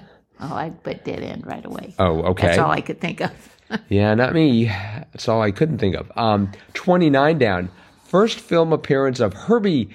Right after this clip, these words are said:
Speaker 2: a sentient nineteen sixty-three Volkswagen Beetle, the Love Bug.
Speaker 1: Yes.
Speaker 2: Did you get that right away?
Speaker 1: I did. <laughs>
Speaker 2: I actually got that one right away, too. It's like, finally, I got one. Um,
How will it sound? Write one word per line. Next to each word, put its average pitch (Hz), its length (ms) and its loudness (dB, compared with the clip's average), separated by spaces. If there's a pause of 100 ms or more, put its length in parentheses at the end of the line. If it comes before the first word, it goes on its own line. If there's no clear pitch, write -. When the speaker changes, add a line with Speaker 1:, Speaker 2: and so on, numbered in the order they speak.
(140)
Speaker 2:
a 131 160 2
sentient 202 680 0 (220)
nineteen 160 460 0
sixty-three 143 600 -2
Volkswagen 131 760 2
Beetle, 123 380 0 (280)
the 120 100 2
Love 123 480 2
Bug. 85 300 -6
Speaker 1:
Yes. - 560 -8 (180)
Speaker 2:
Did 90 100 -6
you 95 60 2
get 92 140 -2
that 87 160 -2
right 101 140 -2
away? 160 300 0
Speaker 1:
I 165 200 -6
did. 190 380 -4
<laughs> - 180 -8
Speaker 2:
I 123 160 2
actually 139 320 0
got 104 160 2
that 101 180 0
one 98 120 0
right 92 160 0
away, 87 220 -4
too. 85 260 -4 (420)
It's - 260 -12
like, 98 180 0
finally, 143 460 2
I 90 120 0
got 92 280 0
one. 87 340 -6 (560)
Um, 90 520 2